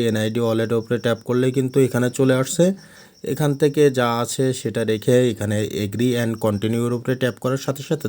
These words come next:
দেখেন আপনাকে দেখিয়ে দিচ্ছে আপনার ফেসটি প্রথম সোজা বরাবর রাখবেন, তারপর একটু বাঁ দিকে একটু ডান দিকে করবেন এবং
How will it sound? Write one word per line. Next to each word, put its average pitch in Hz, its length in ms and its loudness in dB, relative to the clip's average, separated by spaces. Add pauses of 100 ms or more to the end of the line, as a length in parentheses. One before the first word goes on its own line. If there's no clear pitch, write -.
দেখেন 107 240 -4 (800)
আপনাকে 139 300 2 (120)
দেখিয়ে 127 320 4
দিচ্ছে 127 320 0
আপনার 120 300 0
ফেসটি 123 380 -4
প্রথম 127 260 0 (840)
সোজা 131 300 2
বরাবর 135 300 6 (100)
রাখবেন, 135 260 0 (120)
তারপর 104 320 -2
একটু 98 240 -6
বাঁ 113 200 2
দিকে 117 200 2 (140)
একটু 101 160 -6 (100)
ডান 95 160 -4 (100)
দিকে 110 180 -2 (100)
করবেন 123 280 4 (200)
এবং 120 160 2